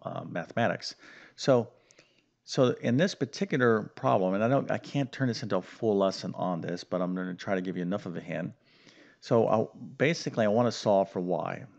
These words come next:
okay? So I wanna rewrite this thing so I have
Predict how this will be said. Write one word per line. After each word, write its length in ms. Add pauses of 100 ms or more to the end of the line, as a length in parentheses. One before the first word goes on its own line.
(120)
okay? 340
So 320
I 60
wanna 220
rewrite 440
this 260
thing 420
so 380
I 120
have 400